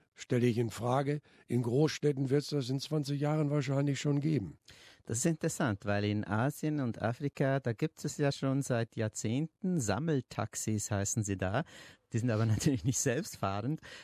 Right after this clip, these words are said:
Speaker 2: aber sie funktionieren genau nach dem Prinzip.
Speaker 1: Ja, und, und sind total erschwinglich.
Speaker 2: Genau. Und das dritte wird wahrscheinlich sein, also elektrisch, selbstfahrend, das dritte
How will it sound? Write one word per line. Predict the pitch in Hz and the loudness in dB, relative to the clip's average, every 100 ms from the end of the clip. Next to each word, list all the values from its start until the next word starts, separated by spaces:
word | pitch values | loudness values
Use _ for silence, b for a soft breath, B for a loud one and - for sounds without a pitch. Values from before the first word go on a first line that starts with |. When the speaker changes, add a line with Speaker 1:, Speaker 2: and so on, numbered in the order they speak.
| B | B
Speaker 2:
aber | 101 117 | -2 -2
sie | 127 | -2
funktionieren | 127 120 - 110 117 | -2 -2 0 0 0
genau | 107 95 95 | -2 -2 0
nach | 110 104 | -2 -4
dem | 113 117 | -6 -4
Prinzip. | - 143 - - _ - _ _ _ B B B | -6 -6 -6 -8 _ -20 _ _ _ B B B
Speaker 1:
Ja, | 135 147 | 0 2
und, | 190 135 135 | 2 0 2
und | 180 131 | 2 2
sind | 123 165 - | 2 0 2
total | 156 - 190 202 | 0 2 0 2
erschwinglich. | 160 131 170 202 98 - - _ _ _ _ _ _ _ _ _ _ _ _ _ - | 0 0 -2 -2 -4 -8 -20 _ _ _ _ _ _ _ _ _ _ _ _ _ -20
Speaker 2:
Genau. | - 120 110 92 87 B B B B B B _ | -8 -2 -2 -2 -6 B B B B B B _
Und | 127 - | -4 -2
das | |
dritte | - 160 - 208 180 | 0 -2 2 0 0
wird | 180 | -2
wahrscheinlich | 156 156 147 | -2 -2 -2
sein, | - 139 139 | 0 0 0
also | 123 92 | 0 0
elektrisch, | 120 - - 147 - | 0 -4 -2 -2 0
selbstfahrend, | 127 120 - - 120 123 117 | -2 -2 -2 -2 0 0 -4
das | 113 - | -6 -4
dritte | 117 117 - 113 110 | -4 -4 -2 0 0